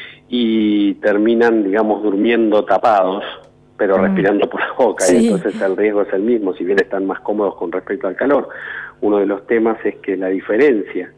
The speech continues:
Speaker 1: entre el aire externo, o sea, entre el ambiente externo y el interno,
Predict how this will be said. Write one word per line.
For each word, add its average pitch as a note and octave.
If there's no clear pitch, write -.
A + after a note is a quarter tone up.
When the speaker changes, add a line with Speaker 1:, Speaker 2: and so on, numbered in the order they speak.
Speaker 1:
entre F#2+
el F#2
aire G2
externo, F#2+
o F2+
sea, F#2+
entre F#2
el F#2
ambiente F#2+
externo G2+
y F#2+
el G#2+
interno, B2